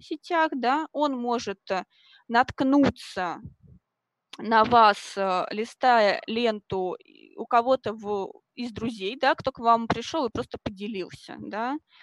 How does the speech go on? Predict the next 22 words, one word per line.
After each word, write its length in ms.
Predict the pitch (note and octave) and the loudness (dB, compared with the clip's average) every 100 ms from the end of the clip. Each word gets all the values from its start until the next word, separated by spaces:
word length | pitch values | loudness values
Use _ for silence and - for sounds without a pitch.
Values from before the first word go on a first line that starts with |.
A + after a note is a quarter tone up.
| - - _ _ | -20 -20 _ _
Вот. 460 | A#3 A#3+ A#3 G#3 | -6 2 2 2
Либо, 260 | B3+ G4+ G#4 | -2 0 0
соответственно, 560 | - B3 C#4 E4 - B3 | 0 -2 -2 -8 -6 -6
если 220 | A#3 - | -4 -6
он 100 | A#3+ | -10
целенаправленно 920 | A#3 G#3+ G#3+ A3+ C4 A3+ F#3+ F#3 F#3 | -8 -8 -6 0 2 2 0 -8 -10
ищет, 640 | - A3 G#3+ - - F#3 - _ | -10 -10 -10 -8 -8 -10 -12 _
э, 100 | F#3 - | -10 -8
услугу 880 | - - A#3+ B3 G3 F#3 E3 G3+ - | -8 -6 0 0 0 -4 -6 -6 -8
плюс 280 | A3 G#3+ G#3+ | -2 -2 -2
геолокацию, 1000 | F#3+ F#3+ F#3+ G3 - E4 G4+ - - A3+ | -4 -2 2 2 2 2 2 0 -2 0
он 300 | - D4+ G4 | 4 4 4
попадёт 680 | - C4+ G3 G3 G#3+ C#4 F4 A#3+ | 0 2 2 2 0 -2 -2 -4
на 240 | G#3 A#3 | 2 2
рекомендательные 1200 | B3+ - F#3 F#3 F#3 G#3+ - G3 G3 F#3+ F3+ E3 F3+ | 0 -8 -10 -4 0 0 -2 -8 -6 -6 -6 -8 -10
сервисы, 580 | - D#4 F4+ B3 F3 | -4 -2 -2 -4 -6
в 80 | D#3+ | -2
первую 380 | A#3 C#4 B3+ G3+ | 2 2 2 0
очередь 380 | - A3+ G#3 F#3+ | 0 -4 -4 -6
на 160 | F#3 F#3+ | -4 -4
Zoom. 360 | G#3 F3+ - - - - - - | -4 -6 -6 -14 -20 -20 -12 2
Поэтому, 760 | G3+ D4 - C4 C4 B3+ A3 | 4 4 0 0 2 2 0